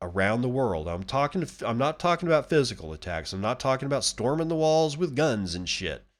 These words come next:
I'm talking about using their own mechanisms against them, their own thi-, their own instances of legislative war.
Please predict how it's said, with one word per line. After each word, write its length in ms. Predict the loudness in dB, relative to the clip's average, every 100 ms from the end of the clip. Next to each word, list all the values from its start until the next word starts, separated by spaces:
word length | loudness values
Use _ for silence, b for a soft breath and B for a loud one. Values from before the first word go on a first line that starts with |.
| -20 B B -2
I'm 160 | 0
talking 400 | 2 2 2 -2 -2
about 300 | 0 0 2
using 480 | 2 2 2 0
their 220 | 0 -2 -2
own 540 | 2 4 4 2 0 -4
mechanisms 800 | -2 0 0 -2 -4 -4 -4 -6
against 380 | -6 -6 -6 -10
them, 160 | -14 -16 _ _ _ _ -16
their 360 | -2 0 0 -2 0
own 580 | 4 4 4 2 -2
thi-, 320 | -6 -2 0 0
their 340 | -4 -4 0
own 500 | 2 2 2 0 -2
instances 680 | -2 -2 -2 -2 -2 -2 -2
of 140 | -4 -4
legislative 720 | -2 -2 0 -2 0 -2 -2
war. 420 | -4 0 0 -2